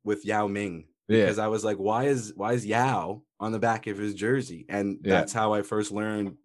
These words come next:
Speaker 1: what we would consider the last name is actually the first name. And
Speaker 2: The first name,
Speaker 1: vice versa. And I
Speaker 2: exactly.
Speaker 1: was like, "Whoa, that's crazy."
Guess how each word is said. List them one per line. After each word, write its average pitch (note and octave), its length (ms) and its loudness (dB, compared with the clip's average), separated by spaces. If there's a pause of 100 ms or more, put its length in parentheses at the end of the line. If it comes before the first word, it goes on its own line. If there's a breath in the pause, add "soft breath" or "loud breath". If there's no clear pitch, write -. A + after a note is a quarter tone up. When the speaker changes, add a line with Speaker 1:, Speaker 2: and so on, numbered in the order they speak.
(260)
Speaker 1:
what G2+ 200 0
we A#2 180 2
would C3 180 4
consider G#2+ 400 -4
the G2+ 80 -4
last A2 360 -2
name G2+ 200 -4
is F#2+ 100 -6
actually F#2+ 360 -8
the F#2 80 -14
first D#3 320 -2
name. F2 280 -8
And E2+ 80 -6
Speaker 2:
The G2 60 0
first G2+ 260 2
name, E2+ 100 2
Speaker 1:
vice D2+ 100 0
versa. F2+ 160 2
And F#2+ 60 6
I F2+ 40 6
Speaker 2:
exactly. D#2+ 140 0
Speaker 1:
was D2+ 120 -8
like, A#2 120 -8
"Whoa, B3+ 260 -8
that's A#3 140 -10
crazy." F3+ 460 -8